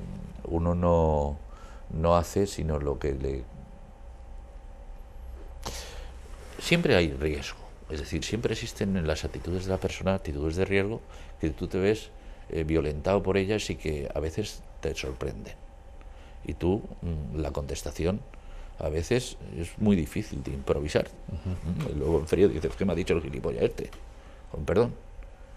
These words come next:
Speaker 1: Mm. Pero hay, mm, veces que es necesario, indudablemente, y ahí está la rapidez de reflejos de, del político, de poder, eh, dar la contestación adecuada. Ahí ha habido,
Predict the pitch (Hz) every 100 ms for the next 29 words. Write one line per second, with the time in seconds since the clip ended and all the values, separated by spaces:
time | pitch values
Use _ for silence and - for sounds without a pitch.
0 | - - - - 151 - - - - -
1 | - - - 87 98 135 - 98 90 85
2 | 85 82 78 76 104 - 147 - - 76
3 | 78 - 95 107 101 87 98 131 - 71
4 | 73 85 95 - - - - 78 71 69
5 | 87 82 76 71 69 69 73 80 82 -
6 | 62 71 - - - - - 92 95 110
7 | 110 127 120 78 69 73 87 - - -
8 | - - 73 71 69 64 58 - 73 73
9 | 101 107 85 - 71 - 67 - - -
10 | - - - - - - - - - -
11 | 69 85 95 92 101 113